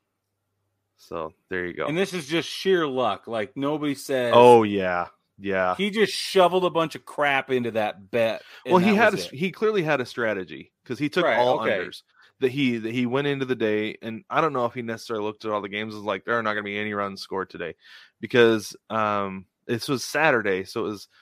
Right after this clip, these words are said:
Speaker 1: technically the second day of the season, and if you, those were a bunch of low-scoring games, and on
Speaker 2: They
Speaker 1: Sunday,
Speaker 2: were.
Speaker 1: you could have just about gone through and taken the over and won just as much.
Speaker 2: Exactly,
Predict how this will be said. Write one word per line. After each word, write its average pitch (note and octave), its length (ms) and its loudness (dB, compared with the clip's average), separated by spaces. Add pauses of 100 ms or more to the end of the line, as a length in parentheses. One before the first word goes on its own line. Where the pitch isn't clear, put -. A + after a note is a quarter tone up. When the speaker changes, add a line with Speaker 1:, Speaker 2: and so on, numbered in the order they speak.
(220)
Speaker 1:
technically C#3+ 380 -4
the A2+ 120 -6
second A#2+ 280 -2
day A2+ 60 0
of A2 60 0
the G2+ 40 -4
season, A2 300 -6
and A#2 140 -4
if A#2+ 140 -4
you, A2+ 220 -4 (580)
those B2+ 240 -6
were E3 60 -4
a D3 40 -6
bunch F3 220 0
of B2 60 -2
low-scoring G#2+ 560 -2
games, G2 320 -6 (400)
and B2+ 120 2
on B2+ 120 2
Speaker 2:
They A2+ 80 -10
Speaker 1:
Sunday, D#3+ 360 2
Speaker 2:
were. A2 120 0
Speaker 1:
you A2+ 80 -2
could - 180 -2
have F3 120 2
just A2+ 200 -4
about G2+ 240 0
gone G#2 240 -2
through A2+ 160 -6
and G2+ 80 -12
taken G#2+ 220 -2
the F#2+ 100 -6
over A2+ 300 2
and G2+ 100 -8
won G#2 220 -4
just G2 180 -8
as E2+ 100 -20
much. - 420 -8 (280)
Speaker 2:
Exactly, A#2+ 360 -2